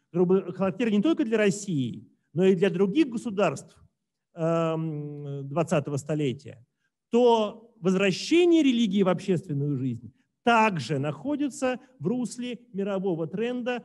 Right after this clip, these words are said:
который, э, американский социолог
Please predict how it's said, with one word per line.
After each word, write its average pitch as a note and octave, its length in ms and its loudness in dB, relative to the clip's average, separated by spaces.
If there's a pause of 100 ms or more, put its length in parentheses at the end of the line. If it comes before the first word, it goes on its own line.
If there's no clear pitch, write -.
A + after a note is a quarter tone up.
(120)
который, G3 840 4 (220)
э, E3+ 60 -10
американский E3 1300 2
социолог E3+ 640 0